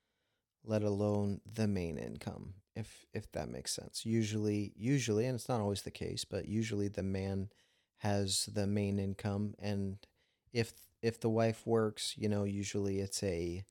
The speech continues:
um, it's a compliment or, or extra, you know, it's not necessarily needed,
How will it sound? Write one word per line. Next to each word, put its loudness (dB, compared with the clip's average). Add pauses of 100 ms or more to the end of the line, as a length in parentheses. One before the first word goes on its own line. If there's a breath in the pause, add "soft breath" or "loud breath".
(480)
um, -4 (840)
it's -10
a -6
compliment 0
or, -2
or -4
extra, -2
you -6
know, -2
it's -4
not -2 (760)
necessarily 4
needed, 2